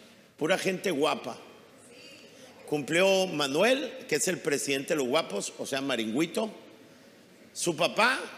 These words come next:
que siempre hay un resbalón en todo. No,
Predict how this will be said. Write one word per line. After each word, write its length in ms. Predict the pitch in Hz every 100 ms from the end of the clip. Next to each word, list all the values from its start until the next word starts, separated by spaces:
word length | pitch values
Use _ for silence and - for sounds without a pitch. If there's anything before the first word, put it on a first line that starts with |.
| - - -
que 100 | 151
siempre 380 | 170 170 - 190
hay 80 |
un 100 | 190
resbalón 540 | 185 185 143 135 147 165
en 160 | 147
todo. 440 | - 180 220 226 - - - - - - - - - - - - - - - - - - - - 440 - - - - - - - -
No, 160 | -